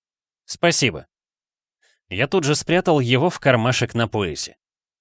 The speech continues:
«Пойду, у меня еще много дел». «Да, да, идите». Магнус продолжал пялиться на монеты, все еще пребывая в некоторой прострации.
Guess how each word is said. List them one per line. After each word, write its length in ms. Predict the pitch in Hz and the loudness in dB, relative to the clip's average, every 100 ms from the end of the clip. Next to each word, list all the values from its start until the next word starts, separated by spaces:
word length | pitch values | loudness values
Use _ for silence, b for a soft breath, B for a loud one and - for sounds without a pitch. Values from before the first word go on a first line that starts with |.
| _ b b | _ b b
«Пойду, 440 | - 151 165 190 - _ - | -2 0 2 0 -2 _ -12
у 80 | 117 | -4
меня 220 | 165 208 | -2 0
еще 200 | 160 170 | 2 2
много 300 | 156 139 117 | 2 2 0
дел». 260 | 95 69 - _ _ _ _ _ _ _ _ _ | -2 -10 -14 _ _ _ _ _ _ _ _ _
«Да, 500 | 151 160 165 147 143 | -4 0 2 4 2
да, 560 | 123 156 131 110 110 | 2 4 6 6 2
идите». 840 | 113 135 131 135 139 90 - 64 - _ _ _ _ _ _ _ _ _ _ | -2 -4 -4 0 0 0 -8 -12 -16 _ _ _ _ _ _ _ _ _ _
Магнус 480 | 95 104 87 104 98 | -2 0 0 -2 -2
продолжал 560 | 110 95 98 92 98 95 | -2 2 2 2 0 0
пялиться 420 | 101 95 87 104 | 0 0 0 -2
на 100 | 98 | -2
монеты, 420 | 92 95 131 135 | -2 -2 -2 -4
все 200 | 117 151 | -4 -2
еще 240 | 151 - 127 | -2 0 -2
пребывая 560 | 123 107 107 123 143 | -2 0 0 0 0
в 80 | 101 | -2
некоторой 480 | 101 104 95 104 101 | -2 -4 -2 0 0
прострации. 800 | - 104 - 107 85 - - | 0 -4 -2 -2 -2 -4 -12